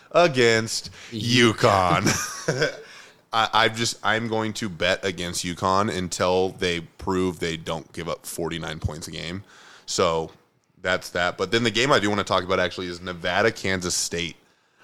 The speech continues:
Speaker 1: Um, Skylar Thompson's out for the foreseeable future for K-State. Their backup did get some playing time last year when he was hurt. So I'm,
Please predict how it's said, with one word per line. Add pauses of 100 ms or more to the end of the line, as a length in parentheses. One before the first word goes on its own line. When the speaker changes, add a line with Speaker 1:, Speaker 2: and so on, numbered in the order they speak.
(140)
Speaker 1:
Um,
Skylar
Thompson's
out
for
the
foreseeable
future
for
K-State. (680)
Their
backup
did
get
some
playing
time
last
year
when
he
was
hurt.
So
I'm,